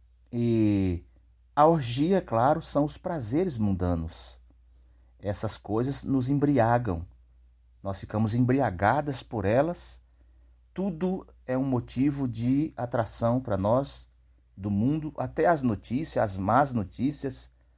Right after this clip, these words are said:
ou mesmo as boas notícias, que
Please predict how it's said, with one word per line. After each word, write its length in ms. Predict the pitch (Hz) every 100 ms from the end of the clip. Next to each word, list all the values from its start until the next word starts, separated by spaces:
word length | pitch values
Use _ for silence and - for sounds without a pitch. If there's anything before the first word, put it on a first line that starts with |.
| _ _ _
ou 260 | - 139 139
mesmo 400 | 113 131 139 131
as 160 | 113 92
boas 380 | 87 135 135
notícias, 880 | 113 98 - 123 151 147 139 - - - _ _ _ _ _ _
que 440 | - 120 113 98